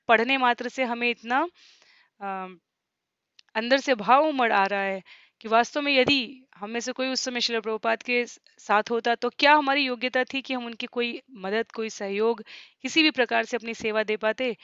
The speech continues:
हमें इसका ना तो स्मरण है और ना हम इसको अभी अनुभव कर सकते हैं।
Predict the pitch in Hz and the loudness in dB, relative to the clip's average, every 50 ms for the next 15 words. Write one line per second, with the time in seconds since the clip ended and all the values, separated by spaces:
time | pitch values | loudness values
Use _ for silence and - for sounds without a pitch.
0 | - - _ _ _ - 220 226 233 247 226 - - 254 247 240 247 349 - _ | -18 -20 _ _ _ -8 -4 -4 -2 -4 -4 -4 0 2 2 2 0 -2 -8 _
1 | _ _ _ _ _ _ _ _ _ _ - 202 214 226 226 - 254 233 - - | _ _ _ _ _ _ _ _ _ _ -6 -2 0 0 0 0 -2 -2 -2 0
2 | 220 226 233 240 233 240 240 269 339 339 226 208 208 214 214 208 214 214 208 202 | 2 2 2 2 0 -2 -4 -4 -4 -4 -4 -2 0 0 -2 -2 -2 -6 -8 -10
3 | - - - 214 196 214 233 254 240 208 185 185 196 196 196 190 185 - - 185 | -12 -10 -10 -8 -6 -6 -8 -8 -8 -10 -10 -8 -8 -8 -8 -10 -10 -12 -14 -16
4 | - _ - 185 180 180 | -18 _ -18 -18 -18 -18